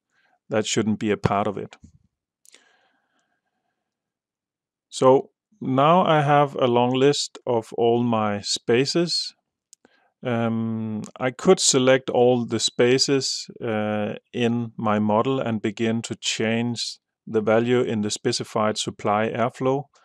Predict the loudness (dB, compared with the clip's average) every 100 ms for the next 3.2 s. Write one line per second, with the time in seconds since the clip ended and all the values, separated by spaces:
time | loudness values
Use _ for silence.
0 | _ _ _ _ _ -12 -2 0 2 2
1 | 4 2 2 0 -2 -4 -6 -12 -8 -6
2 | -2 -2 0 0 0 -4 -8 -10 -2 0
3 | 0